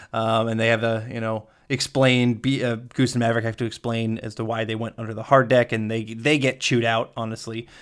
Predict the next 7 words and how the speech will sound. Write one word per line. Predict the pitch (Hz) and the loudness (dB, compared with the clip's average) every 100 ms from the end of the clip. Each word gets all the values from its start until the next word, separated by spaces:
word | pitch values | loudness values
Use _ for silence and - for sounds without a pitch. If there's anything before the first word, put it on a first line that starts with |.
| - - | -16 -8
um, | 113 113 110 | -4 -4 -4
by | 113 110 110 110 _ _ _ | -2 -2 -2 -6 _ _ _
Viper | 117 120 117 113 | -6 -4 -4 -4
and | 107 | -4
Jester. | 117 117 - 113 107 _ _ - | -6 -8 -8 -6 -8 _ _ -6
Um, | 117 117 117 113 | -2 0 0 0
but | 117 117 | -2 -2